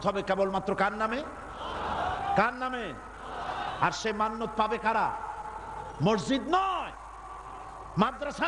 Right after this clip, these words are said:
নয়, মান্যত পাবে গরিবরা, মান্যত পাবে এতিমখানা, মান্যত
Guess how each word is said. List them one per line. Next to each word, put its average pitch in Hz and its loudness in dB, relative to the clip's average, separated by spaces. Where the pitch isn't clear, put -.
নয়, 349 4
মান্যত 185 2
পাবে 160 4
গরিবরা, 147 4
মান্যত 208 0
পাবে 190 0
এতিমখানা, 147 -2
মান্যত 233 2